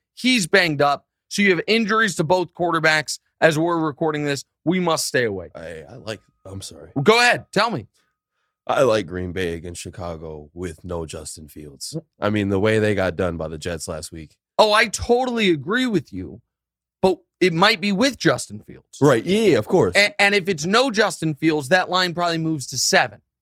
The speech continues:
Speaker 2: Right.
Speaker 1: So that, you know what I, so it's
Speaker 2: Yeah.
Speaker 1: just right now,
Speaker 2: I, I
Speaker 1: it's
Speaker 2: see.
Speaker 1: a stay away. And then Jacksonville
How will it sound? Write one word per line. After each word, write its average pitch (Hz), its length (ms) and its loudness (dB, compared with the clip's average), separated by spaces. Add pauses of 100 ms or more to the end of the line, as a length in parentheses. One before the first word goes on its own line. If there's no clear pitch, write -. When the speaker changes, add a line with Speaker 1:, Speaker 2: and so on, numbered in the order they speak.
(180)
Speaker 2:
Right. 92 280 2
Speaker 1:
So 190 100 4
that, 208 260 4
you 185 140 2
know 185 80 2
what 175 120 4
I, 165 100 0
so 135 160 2
it's 120 100 4
Speaker 2:
Yeah. 98 160 4
Speaker 1:
just 190 220 0
right 190 340 2
now, 139 640 2
Speaker 2:
I, 92 60 -6
I 82 260 -6
Speaker 1:
it's 170 160 2
Speaker 2:
see. 165 80 0
Speaker 1:
a 156 40 0
stay 175 280 4
away. 117 380 -2 (500)
And 175 160 2
then 214 180 2
Jacksonville 127 1040 0